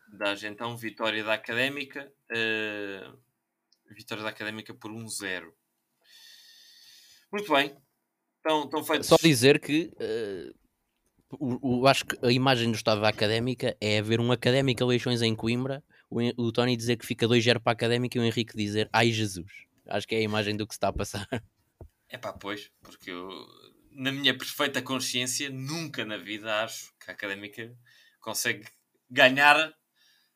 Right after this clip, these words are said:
Speaker 1: Bem, não quero dizer só ganhar, mas então por duas bolas e não sofrer golos, <laughs> acho que é, epá, é dizer que podíamos empatar com o Real Madrid.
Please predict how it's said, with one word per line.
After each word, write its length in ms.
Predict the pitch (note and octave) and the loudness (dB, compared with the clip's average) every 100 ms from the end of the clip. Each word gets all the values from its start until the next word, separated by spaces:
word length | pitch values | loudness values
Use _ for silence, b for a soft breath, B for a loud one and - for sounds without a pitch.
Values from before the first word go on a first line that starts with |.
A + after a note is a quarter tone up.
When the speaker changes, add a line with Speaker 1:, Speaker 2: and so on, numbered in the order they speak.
| - | -2
Speaker 1:
Bem, 320 | G#3+ G#3+ - _ | 0 0 -2 _
não 260 | B2+ C#3+ D3 | -8 -6 2
quero 200 | F3+ E3 | 2 2
dizer 280 | E3 E3+ | -2 0
só 160 | C#3 E3+ | 2 4
ganhar, 560 | D#3 E3+ D#3 C3 G#2+ - | 4 4 8 8 8 -4
mas 140 | B2 | 0
então 380 | C3 B2 D3+ D3 | 0 2 -2 -2
por 160 | C#3+ C#3 | -4 -2
duas 260 | G#3 G#3 | 0 0
bolas 600 | E3 C#3+ B2+ A2 G2+ - _ | 4 6 6 4 -4 -10 _
e 140 | E3+ F3+ E3 | -6 -6 2
não 280 | A3 C4 B3+ | 6 6 4
sofrer 580 | - D3+ - F#3+ A#3 F3+ | -4 -6 -4 2 2 4
golos, 640 | F3+ F#3 G#3 A3 - _ | 6 6 4 -4 -16 _
<laughs> 280 | - - - | -12 -12 -6
acho 280 | - B2+ - | -2 -2 -2
que 180 | - F3 | -2 4
é, 300 | C#3 C3 C3 - - B B B | 4 2 -6 -12 -14 B B B
epá, 260 | D#3 D3+ B2+ | -2 4 4
é 180 | A#2 C3 | 4 0
dizer 400 | A#2 D3 C#3+ B2+ | -2 0 0 -2
que 120 | - | -12
podíamos 320 | B2+ C3+ C3+ C3+ | -2 -2 0 -4
empatar 400 | B2 C3 C#3 C3 | -2 0 0 -2
com 100 | B2 | -8
o 60 | |
Real 260 | A2 A#2+ A#2 | 2 2 4
Madrid. 380 | A2+ G2+ F#2 | 0 -4 -6